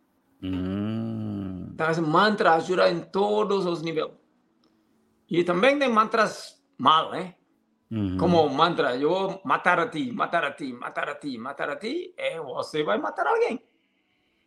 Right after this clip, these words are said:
Speaker 2: Se vocês
Speaker 1: Uhum.
Speaker 2: pensam que eu amar a ti, amar a ti, amar a ti, amar a ti, quando vocês olham pra alguém, você quer abraçar. <laughs>
Speaker 1: Exato,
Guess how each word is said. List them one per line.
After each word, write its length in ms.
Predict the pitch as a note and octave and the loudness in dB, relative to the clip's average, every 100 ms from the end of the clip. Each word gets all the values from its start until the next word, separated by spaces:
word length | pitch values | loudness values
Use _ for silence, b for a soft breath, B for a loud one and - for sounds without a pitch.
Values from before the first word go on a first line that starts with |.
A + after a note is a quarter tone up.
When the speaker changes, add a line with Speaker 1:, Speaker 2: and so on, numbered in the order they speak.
| _ | _
Speaker 2:
Se 160 | - - | -14 -8
vocês 380 | F#3+ F#3+ C#3 C3+ | -4 0 2 2
Speaker 1:
Uhum. 160 | A#2 | 0
Speaker 2:
pensam 280 | D#3 G3 F#3+ | 0 -2 -2
que 160 | F3 E3 | -2 2
eu 140 | F3 | 4
amar 280 | D#3+ E3+ F3+ | 4 4 2
a 60 | D3+ | 0
ti, 240 | D#3 D3 C#3 | -2 -4 -2
amar 280 | C#3 E3 | -2 0
a 80 | D3+ | -2
ti, 260 | D#3 C#3+ C3+ | -4 -6 -4
amar 240 | C#3+ D#3 | -4 -4
a 80 | D3 | -4
ti, 240 | D3 D3 | -4 -6
amar 200 | C3 D3 D#3+ | -4 -4 -6
a 40 | |
ti, 280 | E3 C4+ E4 _ _ | -6 -14 -16 _ _
quando 380 | D3 F3+ E3+ D#3+ | -8 -4 -2 -2
vocês 320 | D3 D#3+ F3+ | -4 -6 -8
olham 340 | D#3 E3+ G3 F3+ | -4 0 2 4
pra 160 | F3+ | 4
alguém, 360 | D#3+ F3 B3+ - _ | 4 2 0 -2 _
você 340 | - C3 D#3+ D#3+ | -12 -4 -2 0
quer 320 | D3+ D3 E3+ | 0 0 0
abraçar. 680 | C3+ E3 F3+ D4 C4 A#3+ - - | -2 0 2 4 2 2 -8 -14
<laughs> 420 | - - - - | -14 -14 -14 -4
Speaker 1:
Exato, 720 | F#2+ F2+ F2 F2 F2 - | -4 0 2 2 0 -6